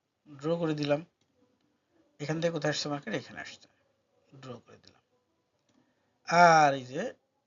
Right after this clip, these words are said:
ড্র করে দিলাম। এই পাশে আমরা মার্কেট পাইছি, এই, এই সাইডটা দেখে আমরা এটা ড্র করে দিলাম। তার মানে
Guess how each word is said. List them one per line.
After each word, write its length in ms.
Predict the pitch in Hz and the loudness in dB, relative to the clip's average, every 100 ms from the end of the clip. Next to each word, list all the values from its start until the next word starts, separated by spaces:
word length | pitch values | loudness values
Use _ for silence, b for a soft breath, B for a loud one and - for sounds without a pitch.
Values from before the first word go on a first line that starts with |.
| _ _ _ _ _ _ _ _ _ _ _ _ _ 131 117 | _ _ _ _ _ _ _ _ _ _ _ _ _ -20 -18
ড্র 100 | 110 104 | -18 -18
করে 120 | 104 - | -20 -20
দিলাম। 160 | _ _ _ _ _ _ _ _ _ _ - _ - | _ _ _ _ _ _ _ _ _ _ -20 _ -8
এই 80 | 175 180 | -4 0
পাশে 160 | 180 180 | 4 6
আমরা 140 | 180 165 | 8 10
মার্কেট 240 | 151 175 - | 8 6 2
পাইছি, 320 | 151 147 - 240 - 156 | 4 4 -2 -8 -8 -6
এই, 100 | 156 160 - 175 | -6 -6 -6 -4
এই 100 | 180 170 | -2 -4
সাইডটা 300 | 151 - 175 139 | -4 2 2 0
দেখে 200 | - 226 170 | -6 -4 -4
আমরা 120 | 143 127 | -4 -8
এটা 120 | 135 | -10
ড্র 80 | 123 117 | -14 -20
করে 120 | 117 110 | -20 -20
দিলাম। 140 | 107 - | -18 -12
তার 80 | 139 | -10
মানে 120 | 147 | -8